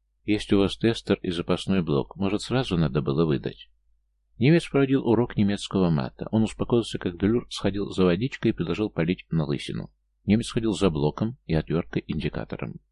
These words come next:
На этот раз все забулькало. Они выдохнули и решили дождаться вечера, когда подсветка должна была выглядеть еще интереснее.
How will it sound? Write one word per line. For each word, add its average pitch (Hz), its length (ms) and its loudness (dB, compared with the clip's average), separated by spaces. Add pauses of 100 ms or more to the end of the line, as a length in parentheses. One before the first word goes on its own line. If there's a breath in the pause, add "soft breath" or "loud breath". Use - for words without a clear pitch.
(580)
На 92 200 2
этот 117 220 -2
раз 110 160 0
все - 180 0
забулькало. 80 760 0 (120)
Они 123 240 0
выдохнули 104 540 0
и 82 160 0
решили 113 380 2
дождаться 104 520 0
вечера, 110 440 2
когда 76 280 -4
подсветка 107 540 -2
должна 101 320 0
была 92 260 -2
выглядеть 82 500 -2
еще 73 380 0
интереснее. 65 680 -4